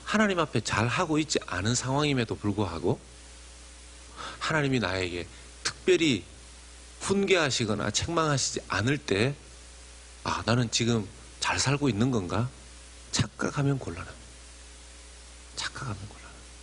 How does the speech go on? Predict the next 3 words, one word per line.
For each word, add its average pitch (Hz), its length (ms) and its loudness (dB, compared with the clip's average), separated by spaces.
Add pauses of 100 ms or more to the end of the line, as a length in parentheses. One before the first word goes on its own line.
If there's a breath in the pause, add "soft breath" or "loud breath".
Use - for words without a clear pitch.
(2250 loud breath)
계속해서 117 440 2
기도하지 131 440 6
않아도, 117 580 4